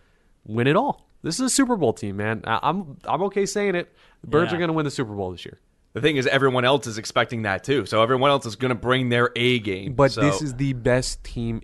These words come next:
Speaker 1: in football.
Speaker 3: It is the best team in football, but everyone else is gonna be expecting that
Speaker 2: See,
Speaker 3: right from the get. So
Speaker 2: if,
Speaker 3: I
Speaker 2: if
Speaker 3: don't,
Speaker 2: anything
Speaker 3: I don't think it's gonna be as easy for the Eagles as everyone says it is.
Speaker 1: No, it's not about easy. It's about what they need to do.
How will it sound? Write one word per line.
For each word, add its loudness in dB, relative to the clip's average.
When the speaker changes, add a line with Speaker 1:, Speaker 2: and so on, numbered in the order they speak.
Speaker 1:
in -4
football. -14
Speaker 3:
It -2
is 2
the -6
best 0
team -4
in -4
football, -4
but 0
everyone 2
else -2
is -8
gonna 2
be -2
expecting -2
that 0
Speaker 2:
See, -2
Speaker 3:
right 2
from -4
the -8
get. 0
So -2
Speaker 2:
if, -10
Speaker 3:
I 2
Speaker 2:
if 0
Speaker 3:
don't, -2
Speaker 2:
anything -8
Speaker 3:
I 4
don't 2
think 0
it's -2
gonna -2
be 0
as 0
easy -2
for -10
the -2
Eagles -2
as -2
everyone 0
says -2
it -6
is. -8
Speaker 1:
No, 2
it's 0
not 0
about 2
easy. -4
It's -4
about 2
what 0
they -2
need -4
to -6
do. -8